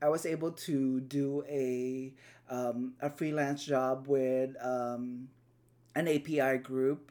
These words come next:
in downtown L A. And one of the speakers that they had was Melina Abdullah. And she was the very,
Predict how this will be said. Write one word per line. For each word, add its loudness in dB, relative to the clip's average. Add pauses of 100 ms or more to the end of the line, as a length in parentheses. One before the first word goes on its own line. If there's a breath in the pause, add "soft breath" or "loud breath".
(100)
in 2
downtown -2
L 2
A. -2 (540 loud breath)
And 4
one 2
of 2
the 0
speakers -6
that -2
they -2
had 0
was 2
Melina 2
Abdullah. 0 (480 loud breath)
And 4
she -4
was -4 (180)
the 2
very, 2